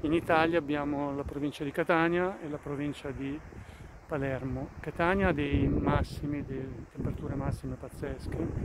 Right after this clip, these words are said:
anche d'inverno, ah, però la minima è bassa, mentre Palermo è leggermente la massima più bassa di Catania, ma la minima è molto buona.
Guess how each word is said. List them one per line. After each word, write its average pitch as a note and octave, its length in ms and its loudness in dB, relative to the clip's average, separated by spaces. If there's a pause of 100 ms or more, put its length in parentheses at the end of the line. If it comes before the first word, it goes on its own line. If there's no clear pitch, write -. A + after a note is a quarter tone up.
(1160)
anche D3+ 260 0
d'inverno, D#3 840 2
ah, C#3+ 80 -4
però D3+ 200 0
la D3 100 4
minima C#3+ 280 2
è C3+ 40 0
bassa, B2 460 -6
mentre D3+ 240 -2
Palermo E3+ 760 0 (540)
è C3+ 280 -6
leggermente D3 580 0
la C#3 80 -4
massima C3+ 800 -2 (800)
più - 40 -8
bassa C#3+ 260 0
di C#3+ 80 2
Catania, D3+ 400 2
ma C#3+ 80 2
la C3+ 80 0
minima C3+ 520 0
è - 40 -4
molto C3+ 320 -4
buona. B2 340 -2